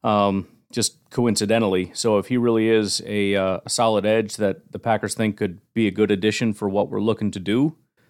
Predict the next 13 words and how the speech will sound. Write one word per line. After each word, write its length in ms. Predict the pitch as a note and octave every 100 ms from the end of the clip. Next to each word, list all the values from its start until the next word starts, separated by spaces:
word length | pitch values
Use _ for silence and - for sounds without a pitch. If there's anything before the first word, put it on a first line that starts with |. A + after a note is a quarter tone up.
| _ _ _
um, 680 | - F#2+ F#2 F#2 F#2 F#2+ F#2 _ _ _ _ _ _ _ _
I 120 | G#2
know 160 | G#2+ G#2+
we've 200 | G#2 G2+
already 260 | G#2 F#2+
got 260 | E2 A2 -
guys. 320 | G#2 F#2+ G#2
I 40 |
know 60 | G2+
we 140 | G2
have 160 | G#2+ G2
Rashawn 480 | G2 - F#2 G2 G2+
and 180 | F2+